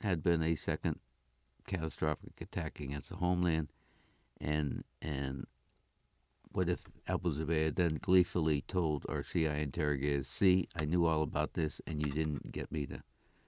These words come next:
talk"? 'Cause these were, you know, Zubaydah and his, and his compadres that we would later capture. I mean, these are ruthless, remorseless psychopaths. I mean, it, uh, you know, they would have taken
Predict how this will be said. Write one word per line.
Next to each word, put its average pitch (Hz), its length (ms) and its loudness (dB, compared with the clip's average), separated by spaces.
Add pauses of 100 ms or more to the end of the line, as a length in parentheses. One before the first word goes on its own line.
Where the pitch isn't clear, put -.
(140)
talk"? - 380 -8 (1200)
'Cause 104 140 2
these 147 180 4
were, 85 320 4 (380)
you 104 140 2
know, 80 220 -4
Zubaydah 87 880 6
and 78 200 -4
his, 73 160 -4 (140)
and 78 140 -2
his 73 140 -4
compadres 82 680 4
that 65 120 0
we 73 160 0 (160)
would 80 220 -2
later 80 280 2
capture. 73 520 -4 (460)
I - 40 -2
mean, 110 140 4
these 135 160 4
are 98 60 8
ruthless, 107 600 4
remorseless 90 720 2
psychopaths. - 680 -2
I 85 40 0
mean, 92 160 4
it, 92 160 4 (180)
uh, - 60 -4 (1120)
you 120 100 -4
know, 69 80 0
they 120 120 8
would 120 120 12
have 107 120 6
taken 104 400 6